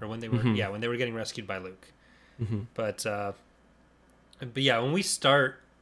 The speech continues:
Speaker 1: the, uh, when we start the book, we get a few scenes of Loey being worried, but then we get to what I'm really concerned about here, which
Speaker 2: Okay.
Speaker 1: is Jason's animal collection.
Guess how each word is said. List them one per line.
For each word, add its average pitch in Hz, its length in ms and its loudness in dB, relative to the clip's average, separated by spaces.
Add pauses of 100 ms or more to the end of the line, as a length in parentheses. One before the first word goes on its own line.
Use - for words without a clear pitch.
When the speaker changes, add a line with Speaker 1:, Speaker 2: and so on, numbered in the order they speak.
(180)
Speaker 1:
the, 113 560 -2
uh, 101 300 -4 (1600)
when 143 120 0
we 151 60 2
start 226 300 2
the 214 80 2
book, 131 320 4
we 135 160 -2
get 170 340 4 (1700)
a 139 60 -4
few 226 200 0
scenes 143 600 0
of 113 880 0
Loey 120 400 0
being 113 300 -6
worried, 107 480 -6 (460)
but 113 320 -4
then 202 140 6
we 262 80 2
get 214 180 0
to 160 100 -2
what 139 140 4
I'm 139 180 4
really 117 180 0
concerned 104 360 -6
about 101 180 -4
here, 95 360 -8 (380)
which 127 220 -2
Speaker 2:
Okay. 139 80 2
Speaker 1:
is 127 200 0
Jason's 185 720 -2
animal 113 360 -4
collection. - 600 -10